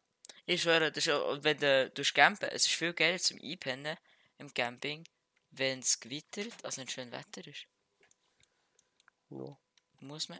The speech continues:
Speaker 1: einfach mal so sagen. Genau. <laughs> Ähm, ja. Ich habe da schon andere Storys gehört, dass Leute wirklich gar nicht können pennen, wenn's gewittert. Und ich mir denke, boy,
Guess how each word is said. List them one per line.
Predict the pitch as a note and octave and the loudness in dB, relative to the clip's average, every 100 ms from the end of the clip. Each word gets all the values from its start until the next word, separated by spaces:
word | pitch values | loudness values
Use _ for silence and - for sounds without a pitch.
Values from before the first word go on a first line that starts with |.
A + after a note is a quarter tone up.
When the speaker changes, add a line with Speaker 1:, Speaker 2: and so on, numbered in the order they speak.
| - | -10
Speaker 1:
einfach | C3 - - | -10 -12 -18
mal | C3+ - - | -20 -20 -16
so | - - - | -12 -10 -8
sagen. | - B3+ - - - - - - - _ - - | -8 -8 -16 -14 -12 -10 -12 -16 -20 _ -20 -12
Genau. | F3+ - | -12 -12
<laughs> | - - - - - - _ - _ _ _ _ _ _ _ - | -14 -12 -10 -10 -14 -20 _ -20 _ _ _ _ _ _ _ -4
Ähm, | D3 D3 C#3+ C3+ C3 B2+ _ _ _ _ _ _ _ _ _ _ - _ _ _ _ _ - - | 2 2 2 -4 -12 -16 _ _ _ _ _ _ _ _ _ _ -20 _ _ _ _ _ -14 -4
ja. | C#3+ D3+ F3 _ _ _ _ _ _ _ _ _ _ _ _ _ _ - - | 0 0 -2 _ _ _ _ _ _ _ _ _ _ _ _ _ _ -20 -6
Ich | - | -4
habe | C#3+ | -2
da | C#3+ | -4
schon | C3 | -2
andere | B2+ C#3+ | -4 -2
Storys | D3+ D3+ D3 - | 0 0 -2 -4
gehört, | D#3 D3+ | -6 -8
dass | D3 - | -8 -8
Leute | C3+ C3 | -8 -8
wirklich | B2+ - - - | -12 -14 -20 -8
gar | G#2+ | -6
nicht | C3+ C#3+ | -6 -8
können | D#3 D3 | -8 -8
pennen, | D3+ D3+ | -8 -8
wenn's | D3+ - | -6 -6
gewittert. | D3+ - D3+ - - - - - _ | -8 -10 -10 -12 -20 -20 -20 -20 _
Und | - B2+ | -18 -12
ich | |
mir | C3 | -8
denke, | C3 B2+ - C3+ B2+ _ _ _ _ _ _ C3+ - | -6 -8 -10 -10 -12 _ _ _ _ _ _ -20 -16
boy, | C3+ C#3+ | -14 -12